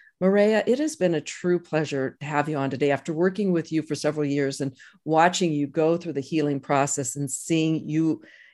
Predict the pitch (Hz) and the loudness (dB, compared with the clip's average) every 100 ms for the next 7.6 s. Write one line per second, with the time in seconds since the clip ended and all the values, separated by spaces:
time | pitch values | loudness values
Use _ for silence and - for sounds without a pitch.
0 | _ 165 170 175 165 180 160 160 - 160 | _ 2 4 4 2 -2 0 0 -2 -4
1 | 151 143 139 139 135 139 - 156 156 156 | 0 2 2 0 -2 -4 -2 -2 0 2
2 | 143 - 123 135 _ _ _ - 156 - | 0 0 -4 -6 _ _ _ -6 -4 2
3 | 156 151 160 143 147 139 139 151 143 135 | 2 4 2 2 4 4 4 2 -4 -4
4 | 160 156 160 156 151 151 147 139 127 123 | -2 -2 0 -2 0 -2 -2 -6 -4 -6
5 | 131 _ - _ - 147 147 160 160 151 | -8 _ -20 _ -2 2 4 4 4 4
6 | 151 143 - - 143 147 135 135 147 131 | 2 2 -2 -2 0 0 -4 -4 -6 -4
7 | 120 113 113 113 107 | -2 -2 -4 -8 -8